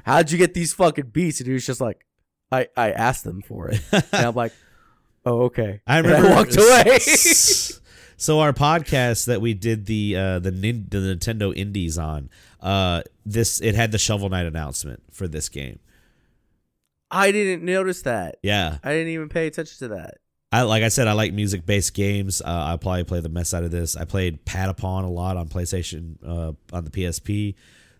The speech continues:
Speaker 2: I just like rhythm and timing games, like Elite Beat Agents. I, man, w-, could we get a new Elite Beat Agents on the Switch?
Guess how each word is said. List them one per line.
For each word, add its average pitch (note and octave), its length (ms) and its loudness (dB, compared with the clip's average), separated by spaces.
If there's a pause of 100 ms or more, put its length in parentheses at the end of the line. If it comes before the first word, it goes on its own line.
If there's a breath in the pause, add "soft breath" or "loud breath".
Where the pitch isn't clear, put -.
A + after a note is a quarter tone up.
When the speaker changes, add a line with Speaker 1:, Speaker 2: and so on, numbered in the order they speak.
(100)
Speaker 2:
I F#2 100 -4
just F#2+ 160 -2
like F#2+ 240 0
rhythm F#2 460 -2
and E2 120 -6
timing F#2+ 420 -4
games, F#2 520 -4
like D#2+ 180 -6 (220 soft breath)
Elite A2+ 240 4
Beat C#3+ 180 4
Agents. C3+ 480 0
I, A#2 240 -2 (320 soft breath)
man, F3 480 2
w-, B2 120 -4
could D3+ 220 0
we C3+ 120 0
get B2 160 0
a A#2+ 60 0
new A#2+ 160 -2
Elite A#2 260 0
Beat A2+ 160 0
Agents G#2 340 2
on G2+ 180 -2
the F#2+ 60 -4
Switch? - 520 -2